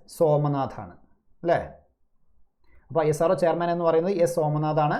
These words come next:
അതുപോലെ തന്നെ ഐ എസ് ആർ ഒൻ്റെ ഹെഡ് ക്വാർട്ടേഴ്സും കൂടെ ഒന്ന് അറിഞ്ഞു വെക്കുക. എവിടെയാണ്? അന്തരീക്ഷ് ഭവനാണ്, ബാംഗ്ലൂരാണ്. അപ്പോൾ ബാംഗ്ലൂരിലെ അന്തരീക്ഷ് ഭവനാണ് എന്ത് ഐ എസ് ആർ ഒൻ്റെ ഹെഡ് ക്വാർട്ടേഴ്സ് ആയിട്ട് അറിയപ്പെടുന്നത്. അടുത്ത നോക്കിയേ,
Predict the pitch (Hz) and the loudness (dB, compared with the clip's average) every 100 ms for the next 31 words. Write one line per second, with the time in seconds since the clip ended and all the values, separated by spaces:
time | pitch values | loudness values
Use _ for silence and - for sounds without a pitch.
0 | - 156 156 151 165 156 160 170 170 165 | -4 -2 0 0 -2 -2 -2 0 0 0
1 | 156 156 175 175 175 185 180 175 151 143 | -2 0 2 2 2 0 0 0 0 -2
2 | 139 127 160 - 156 156 156 156 151 - | -4 -2 -2 0 0 0 0 -4 -8 -18
3 | _ _ - - 165 180 196 202 156 160 | _ _ -18 -8 -2 2 0 -2 0 2
4 | 151 143 139 139 147 165 165 190 175 120 | 2 0 -2 0 0 0 2 4 4 0
5 | 113 165 139 - - _ - 147 151 170 | -4 -4 -4 -6 -16 _ -6 -4 -2 0
6 | 190 196 170 170 247 - - - _ _ | 2 4 4 4 2 -2 -12 -20 _ _
7 | _ 143 170 185 214 247 - 156 180 175 | _ -4 0 2 4 2 -2 0 2 4
8 | 170 151 156 147 143 143 143 143 151 165 | 2 0 0 0 0 -2 -2 -4 -2 -2
9 | 139 143 160 151 139 135 127 131 113 104 | -2 0 -2 -2 0 0 0 -4 -6 -8
10 | 95 95 85 82 - _ _ _ _ _ | -10 -12 -16 -18 -20 _ _ _ _ _
11 | _ _ - _ - _ - - 185 208 | _ _ -20 _ -20 _ -20 -4 0 2
12 | 208 196 | 4 4